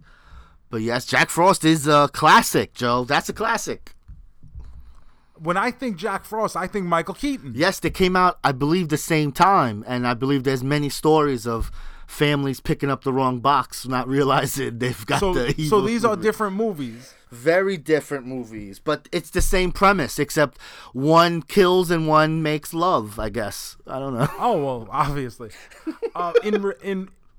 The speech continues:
Speaker 2: in replying to that, we got Michael Cooney at Michael Cooney one, who says to Jeff's comment, "It makes sense to me." Michael Cooney, by the way, wrote both Jack Frost and the sequel.
Speaker 1: Love to see it.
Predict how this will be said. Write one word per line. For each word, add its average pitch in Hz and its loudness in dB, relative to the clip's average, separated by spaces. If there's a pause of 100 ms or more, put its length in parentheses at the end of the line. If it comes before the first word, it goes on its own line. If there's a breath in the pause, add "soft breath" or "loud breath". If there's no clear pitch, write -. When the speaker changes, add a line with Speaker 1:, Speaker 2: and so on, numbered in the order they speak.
(540)
Speaker 2:
in 190 -8
replying 220 -8
to 185 -14
that, 185 -14
we 180 -12
got 165 -10
Michael 233 -10
Cooney 185 -10
at 180 -16
Michael 185 -8
Cooney 190 -10
one, 185 -12
who 180 -18
says 165 -12 (120)
to 151 -14
Jeff's 214 -10
comment, 147 -10 (400 soft breath)
"It 156 -16
makes 208 -10
sense 202 -12
to 156 -14
me." 156 -10 (360 soft breath)
Michael 254 -6
Cooney, 233 -4
by 165 -4
the 156 -6
way, 147 -8
wrote 165 0
both 190 -2
Jack 185 -6
Frost 175 -6
and 190 -8
the 180 -6
sequel. 160 -8
Speaker 1:
Love 151 -2
to 151 -10
see 139 -6
it. 98 -8